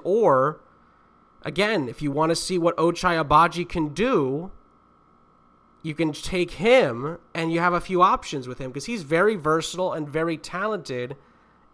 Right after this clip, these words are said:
and ha-, and is a great athlete. He could really provide different looks at the guard position. So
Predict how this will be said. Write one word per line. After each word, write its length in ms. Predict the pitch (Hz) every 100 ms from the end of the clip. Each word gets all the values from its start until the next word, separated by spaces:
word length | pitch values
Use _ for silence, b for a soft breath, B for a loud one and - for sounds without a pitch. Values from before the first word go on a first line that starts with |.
| -
and 160 | 165
ha-, 260 | 165 165 160
and 140 | 175
is 80 | 170
a 60 | 160
great 240 | 160 190
athlete. 440 | 185 214 - 123 117
He 60 |
could 160 | 139 151
really 600 | 139 165 202 175 156 156 b b b b
provide 520 | - 165 156 156 147 123
different 500 | 160 160 170 156 - _ _
looks 720 | - 180 175 - - - - _ _ -
at 160 | 156
the 80 | -
guard 460 | 139 147 147 151 151 -
position. 640 | - 156 143 202 - 120 110
So 540 | - - 156 147 143